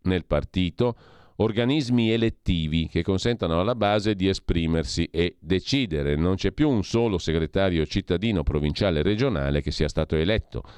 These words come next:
La Lega di oggi è un partito di nominati, di dirigenti calati dall'alto, il che è singolare per una forza che si dice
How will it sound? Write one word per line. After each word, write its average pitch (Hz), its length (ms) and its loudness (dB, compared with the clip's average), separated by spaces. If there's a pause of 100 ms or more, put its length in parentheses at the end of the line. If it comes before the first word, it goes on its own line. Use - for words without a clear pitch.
(340)
La 76 140 0
Lega 107 220 2
di 107 120 0
oggi 139 300 0
è - 20 2
un 95 80 0
partito 101 460 0
di 95 120 0
nominati, 101 880 0
di 80 140 0
dirigenti 98 640 0
calati 107 420 0
dall'alto, 76 720 0
il 90 140 -2
che 117 180 2
è 87 40 2
singolare 98 600 0
per 90 140 0
una 98 160 0
forza 78 380 -2
che 76 80 -6
si 76 140 -2
dice 78 360 0